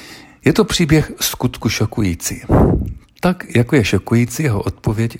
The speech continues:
na Petrovu otázku. Jelikož my ovšem žijeme v jiné době a na jiném místě,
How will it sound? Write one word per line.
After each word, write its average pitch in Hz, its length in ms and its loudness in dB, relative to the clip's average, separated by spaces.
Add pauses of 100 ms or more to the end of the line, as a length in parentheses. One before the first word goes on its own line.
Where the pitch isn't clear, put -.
(120)
na 95 80 0
Petrovu 101 420 -4
otázku. - 640 -6 (920)
Jelikož - 320 4
my 185 120 4
ovšem - 440 0
žijeme 143 360 6
v - 40 0
jiné 190 280 4
době 107 380 4
a 98 100 0
na 98 140 4
jiném 160 440 4
místě, 95 580 0